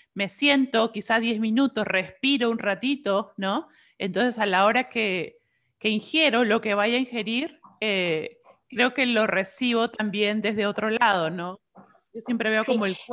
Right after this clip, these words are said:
Speaker 2: Vos
Speaker 1: cuerpo como este, este templo que tenemos, ¿no? Entonces,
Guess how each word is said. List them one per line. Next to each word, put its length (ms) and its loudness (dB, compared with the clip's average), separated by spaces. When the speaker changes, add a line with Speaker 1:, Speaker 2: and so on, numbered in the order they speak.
Speaker 2:
Vos 180 4
Speaker 1:
cuerpo 160 -2
como 440 -4
este, 560 -10
este 260 -4
templo 840 2
que 180 -4
tenemos, 540 0
¿no? 140 -4
Entonces, 520 -4